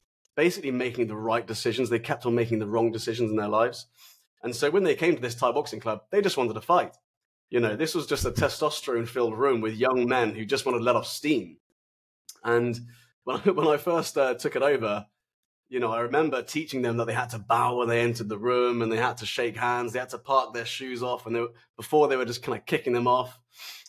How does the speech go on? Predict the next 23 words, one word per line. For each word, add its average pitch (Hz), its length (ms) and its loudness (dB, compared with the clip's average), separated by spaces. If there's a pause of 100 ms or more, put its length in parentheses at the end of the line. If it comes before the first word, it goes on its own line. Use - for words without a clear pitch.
(160)
Um, 120 600 0 (240)
and 127 180 0
it 135 80 -2
was, 127 340 -6
it 127 80 -12
was 120 140 -8
fascinating 131 600 -2
to 113 120 -6
me 107 460 0 (380)
to 117 100 -8
see 123 500 -2 (140)
the 113 100 -2
change 165 560 4
we 151 280 0
made 131 580 -2 (440)
within 143 460 6
them 107 400 -4
from, 120 300 -2
you 123 100 4
know, 107 220 0 (400)
within 143 260 2
a 139 60 6
year. 123 460 2